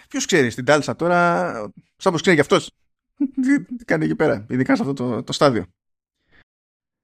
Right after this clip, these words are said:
Λοιπόν, η Stacy συνεχίζει να βοηθά τον Dwight, του λέει, «Κοίταξε να δεις. Ε, γενικά», λέει, «το F B I παρακολουθεί», λέει, τη,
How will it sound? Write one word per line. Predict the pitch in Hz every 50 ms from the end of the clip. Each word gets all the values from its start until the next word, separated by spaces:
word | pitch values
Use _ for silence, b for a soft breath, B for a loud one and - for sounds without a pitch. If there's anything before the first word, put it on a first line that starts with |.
| _ _ -
Λοιπόν, | - 185 185 185 185 160 170
η | 185 190 185 175
Stacy | - - 220 220 202
συνεχίζει | 202 180 185 175 175 170 - 190 156 135
να | 127 120 113 113 110 104
βοηθά | 107 107 101 98 123 117
τον | 107 104 107 101 98 98 104
Dwight, | 120 160 185 214 - _ _
του | _ -
λέει, | 151 156 170 170 165
«Κοίταξε | 170 143 127 110 - -
να | 110 110 120
δεις. | 175 208 - - - _ _ _ _ _ _ _ _ _ _ _ _ _ _ _ _ _ _
Ε, | - - 120 135 135 123
γενικά», | 98 120 131 127 127 127 151 151 147
λέει, | 131 127 147 175 226 - _ _ _ _ _
«το | - 123 117 117
F | 131
B | 135 - 139 117 113 113 139
I | 151 151 _ _ _ _ _ _ _
παρακολουθεί», | - 123 127 127 131 135 147 143 - 180
λέει, | 147 120 113 107
τη, | 110 107 104 101 98 98 98 92